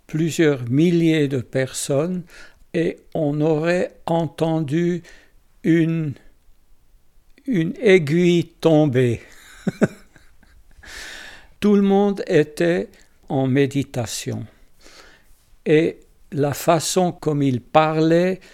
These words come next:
était déjà fait pour ça, parce qu'il faisait des fois des longs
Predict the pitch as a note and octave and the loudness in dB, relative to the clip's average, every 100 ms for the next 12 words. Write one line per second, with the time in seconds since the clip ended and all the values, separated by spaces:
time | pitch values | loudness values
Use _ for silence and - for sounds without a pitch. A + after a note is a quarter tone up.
0 | - - - D#3+ C#3+ - F3 D#3+ D3 D3+ | -20 -20 -12 -4 -4 -2 -4 -2 0 0
1 | C3 E3+ D#3+ F3 - _ _ _ - _ | 0 0 0 -4 -10 _ _ _ -20 _
2 | _ - - - F3 F3 - E3+ C3 - | _ -20 -16 0 0 0 -2 -4 -4 -6
3 | C#3+ C3 E3+ - - _ C#3+ C#3 - - | -4 -4 -6 -12 -20 _ -6 -4 -6 -2
4 | E3+ F4+ G4 G3 C3+ - D#3 C#3+ E3+ D#3+ | -2 -4 -6 -6 -6 -4 -4 -2 -4 -4
5 | C#3 C3+ C3+ - E3+ D#3+ C3+ C3 C3 D3 | -6 -2 -2 -2 -4 -2 -2 -2 -2 0
6 | D#3 F3 F#3 F3+ E3+ | 0 0 0 -2 -6